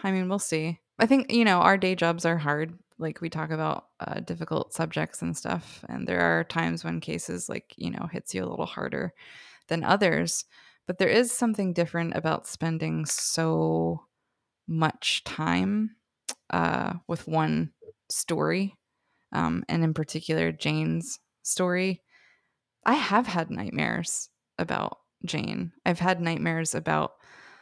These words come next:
like, I see her composite sketch, like, a man who looks like her composite sketch in, like, a store in,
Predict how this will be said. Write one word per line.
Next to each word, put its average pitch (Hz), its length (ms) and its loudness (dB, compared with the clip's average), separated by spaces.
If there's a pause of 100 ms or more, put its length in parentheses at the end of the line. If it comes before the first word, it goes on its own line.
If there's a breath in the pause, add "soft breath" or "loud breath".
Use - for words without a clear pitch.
(280 loud breath)
like, 170 240 2
I 156 140 4
see 170 560 0
her 160 180 2
composite 156 640 -2
sketch, - 360 -4
like, 165 140 -2
a 156 40 0
man 156 380 -2
who 156 120 0
looks 156 240 -4
like 160 120 -6
her 160 120 -4
composite - 640 -6
sketch - 400 -6
in, - 120 -6
like, - 220 -6
a - 80 -4
store - 520 -4
in, - 300 -6